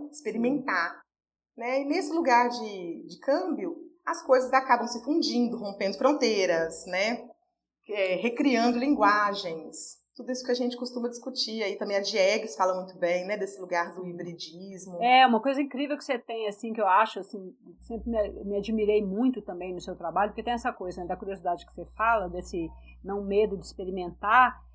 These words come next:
Speaker 2: e tem também muita pesquisa, muito estudo, muita leitura. Você é uma mulher muito
Speaker 1: Sim.
Speaker 2: inteligente, você articula muitas coisas, você não, não se deixa prender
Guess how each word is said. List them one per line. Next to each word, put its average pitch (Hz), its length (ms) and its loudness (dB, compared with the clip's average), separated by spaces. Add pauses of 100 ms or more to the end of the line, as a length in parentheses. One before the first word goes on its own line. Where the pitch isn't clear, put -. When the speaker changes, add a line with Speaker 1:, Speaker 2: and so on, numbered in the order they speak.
(120)
Speaker 2:
e 214 120 -10
tem 247 200 -6
também 240 280 -2
muita 247 500 6
pesquisa, 202 640 -2
muito 220 460 0
estudo, 185 640 -10
muita 208 400 -4
leitura. 180 720 -4
Você 214 120 -4
é 196 40 2
uma 202 80 -2
mulher 208 200 4
muito 208 280 -2
Speaker 1:
Sim. 208 60 -6
Speaker 2:
inteligente, 185 640 -4
você 190 180 -6
articula 202 380 -6
muitas 196 340 -6
coisas, 185 240 -12
você 196 220 -6
não, 208 180 -4 (340)
não 202 100 -6
se 208 140 -10
deixa 208 240 0
prender 208 720 -2